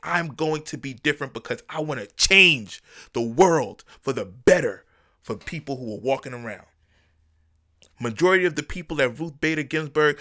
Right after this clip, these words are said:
affected will never get the opportunity to tell her thank you on a personal level. Majority of the people that you affect in your life may not ever get the, the chance to tell you that you changed their life on a personal level.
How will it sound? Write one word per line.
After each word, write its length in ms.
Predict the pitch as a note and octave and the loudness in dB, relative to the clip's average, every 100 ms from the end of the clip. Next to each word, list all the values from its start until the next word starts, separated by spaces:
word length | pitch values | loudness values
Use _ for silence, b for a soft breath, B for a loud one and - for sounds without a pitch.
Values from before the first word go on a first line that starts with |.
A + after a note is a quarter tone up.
| - | -10
affected 580 | D#3+ - E3 E3 E3+ D#3+ B | -14 0 0 2 -4 -6 B
will 140 | C3+ C#3 | -4 -2
never 320 | C#3+ E3 D#3 | -2 -2 -2
get 200 | D#3+ D3+ | -6 -8
the 100 | - | -8
opportunity 680 | D3 D#3 D3 - F3 D3+ C#3+ B | -8 -6 -6 -6 -10 -8 -10 B
to 80 | A#2 | -10
tell 220 | - D3+ | -4 -2
her 100 | D#3 | -2
thank 300 | C#3+ D#3+ D3+ | -4 -6 -4
you 120 | C#3+ | -6
on 80 | C#3+ | -4
a 60 | B2+ | -2
personal 440 | - D#3 D#3 D#3 | 0 -2 -4 -8
level. 360 | D#3 C#3 G#2+ _ _ _ B B B B B | -6 -8 -10 _ _ _ B B B B B
Majority 460 | C3+ B2 F#3 F#3+ F#3 | -8 0 2 2 0
of 100 | E3+ | -4
the 80 | D#3+ | -6
people 280 | G3 - D3 | -6 -8 -8
that 200 | C3 - | -6 -2
you 100 | F#3 | -2
affect 340 | - F3 - | 2 0 0
in 80 | E3+ | -8
your 120 | E3+ | -4
life 320 | F3 F3+ - | -2 -4 -8
may 180 | - D3+ | -4 -2
not 200 | E3 D#3 - | 2 0 0
ever 180 | F3+ F#3 | -4 -2
get 160 | F3+ | -4
the, 100 | - - _ _ | -6 -10 _ _
the 100 | D3+ | -6
chance 280 | C#3+ - F3 | -4 -2 -2
to 80 | - | -4
tell 340 | - - G3 | -2 0 0
you 180 | F3 D#3+ B B | -2 -8 B B
that 180 | C#3+ - B | 2 2 B
you 140 | F3 D#3+ | -12 -8
changed 340 | - F3+ D#3 | -4 -4 -2
their 120 | D3+ | -4
life 200 | D3 D#3 D3 | 0 -2 -2
on 120 | C#3+ | -8
a 40 | |
personal 460 | - - D#3 D3+ C3+ | -2 -2 -2 -8 -8
level. 400 | D#3 C3+ - | -6 -8 -10